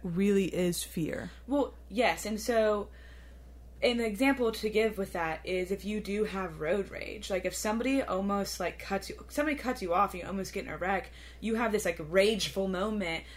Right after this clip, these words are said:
Speaker 2: but when you really step back, why are you, you're not angry at that person, really. You almost thought you were gonna die. You
Speaker 1: Right.
Speaker 2: thought you were gonna get hurt, so you were scared.
Speaker 1: Mm-hmm.
Speaker 2: And so the, some of the other, if you're unaware of,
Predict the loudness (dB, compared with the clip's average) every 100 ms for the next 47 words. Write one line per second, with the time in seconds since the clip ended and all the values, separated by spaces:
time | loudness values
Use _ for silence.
0 | -2 0 2 2 2 2 0 -2 -2 0
1 | 0 0 -4 -2 0 2 2 2 0 -2
2 | 0 2 2 0 -2 -2 -2 -4 -4 -6
3 | -6 -8 -6 -8 -6 -2 0 0 -2 -6
4 | -12 -18 -18 -14 -2 2 2 2 0 0
5 | 0 -4 -10 -14 -20 -20 -4 0 2 2
6 | 0 0 2 2 0 -4 -16 -14 -4 2
7 | 4 4 0 -2 -2 -2 -4 -8 -8 -2
8 | -2 -4 -8 -4 -4 0 0 2 2 0
9 | -4 -14 -8 -4 -2 2 6 6 4 -2
10 | -12 -18 -18 -18 -18 -18 -18 -6 4 6
11 | 4 0 -16 -18 -14 0 2 4 4 4
12 | 2 2 2 2 2 2 4 4 2